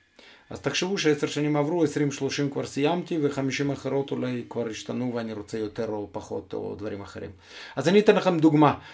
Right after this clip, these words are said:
אני רוצה לעשות, אה, טיול סביב העולם. אני רוצה לעשות, אה, חודש טיול, אה, על, אה, או-, עם אופ-, על אופנוע הרלי דייווידסון באמריקה. אני רוצה, אה, להיות בסופרבול באמריקה.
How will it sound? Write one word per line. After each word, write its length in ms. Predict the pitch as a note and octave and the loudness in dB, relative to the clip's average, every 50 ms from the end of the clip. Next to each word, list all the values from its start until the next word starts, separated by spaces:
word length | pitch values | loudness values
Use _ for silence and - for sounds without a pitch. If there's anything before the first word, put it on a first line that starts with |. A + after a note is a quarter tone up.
| - - | -8 0
אני 140 | C#3 C#3 D3+ | 4 6 8
רוצה 200 | D#3 D3+ D3+ E3+ | 8 8 8 6
לעשות, 500 | D#3 D3+ D3 C#3 - D#3+ D#3 D3 - - | 8 8 6 6 6 4 2 2 4 4
אה, 160 | C#3+ C3+ C3+ B2+ B2+ | 4 4 4 2 0
טיול 220 | - C3+ C#3+ C#3 | 0 0 0 0
סביב 220 | C#3 - C3 A#2+ | -2 -4 -2 -2
העולם. 300 | A#2+ A#2 A2+ A2 G#2+ G2+ F2+ F2 - _ _ _ _ _ _ _ _ _ _ _ - - - - - | -2 -2 -2 -4 -8 -8 -10 -14 -20 _ _ _ _ _ _ _ _ _ _ _ -20 -20 -20 -14 -4
אני 220 | C3 B2+ C#3+ D#3 D#3 | 2 6 8 8 8
רוצה 220 | D3+ D3+ D3+ E3 | 8 6 6 6
לעשות, 720 | D#3 D3+ C#3+ C#3 C#3 - - D#3 D3+ D3 D3+ D3 D3 - - - | 6 8 6 6 4 4 4 6 8 8 6 4 2 -2 -10 -6
אה, 340 | - C3 B2+ B2+ B2 B2 B2 A#2+ | -4 -2 0 0 0 -2 -2 -4
חודש 580 | A2+ - - D3+ D3+ D3 C#3 D3 C#3+ C#3 C#3 | -4 4 6 6 6 6 6 4 4 4 0
טיול, 640 | - - - C3+ C3+ C#3 C#3+ C#3+ C#3+ C#3+ C#3+ D3 C#3 | -2 -2 0 4 4 6 6 6 6 4 4 2 0
אה, 420 | C3 B2+ B2+ B2+ B2+ B2 B2 B2 - | 0 0 0 0 0 0 0 0 0
על, 320 | - B2+ B2 A#2+ A#2+ A#2+ A#2+ | -2 -2 -2 -2 -2 -2 -2
אה, 160 | A#2+ A#2+ A#2+ | -4 -2 -2
או-, 340 | A#2+ A#2+ A#2+ A#2+ A#2+ A#2+ A#2+ - | -2 0 0 0 -2 -2 -4 -4
עם 180 | C3 B2+ C3 | -2 0 0
אופ-, 260 | C3 B2+ B2 - - - B2+ - | 0 -2 -6 -8 -10 -8 -6 -6
על 160 | - C3+ B2 | -4 -2 0
אופנוע 720 | B2 A#2 - - D3+ D3+ D3 D3 C#3+ C#3 C#3 C3 B2+ B2+ B2 | -2 -2 0 2 4 4 6 6 4 4 2 0 -2 -2 -2
הרלי 280 | - C3 B2 A#2+ B2 A#2+ | -2 -2 -2 -2 -2 -2
דייווידסון 400 | A2 A2+ G#2+ F#2+ F#2+ - - F#2 - - _ - | -2 -2 -2 -4 -6 -12 -16 -18 -20 -16 _ 0
באמריקה. 480 | B2 B2+ B2+ B2+ B2 A2+ - - - F2 - - _ _ _ - - - - - - - - - - _ | 2 2 2 2 0 -2 -4 -8 -12 -14 -16 -20 _ _ _ -20 -20 -20 -20 -20 -20 -20 -20 -20 -14 _
אני 240 | - A#2+ C3 C#3+ D3 | 0 2 4 6 6
רוצה, 360 | D3 D3 D3 D3 - - D#3+ D#3 D3+ D3+ D3 D3 D3 D3 D3 C#3+ D3 C#3+ - - | 6 6 6 4 2 4 6 6 8 8 8 10 10 10 8 8 6 4 -2 -4
אה, 400 | C3 B2+ B2+ B2 A#2+ A#2+ A#2+ A#2+ A#2 | -2 0 0 0 0 0 0 -2 0
להיות 400 | A#2+ B2 C3 C3+ C3+ C#3 B2+ A#2+ | 0 2 4 4 4 2 2 0
בסופרבול 600 | C3 B2+ - - C3+ - B2 A#2 A2+ A2+ A2+ G#2 | 0 0 0 -2 0 0 -2 0 0 0 0 0
באמריקה. 520 | A2 G#2+ G#2+ A2 A2 G#2+ G#2 G2 - - | -2 -4 -4 -4 -4 -6 -6 -8 -10 -16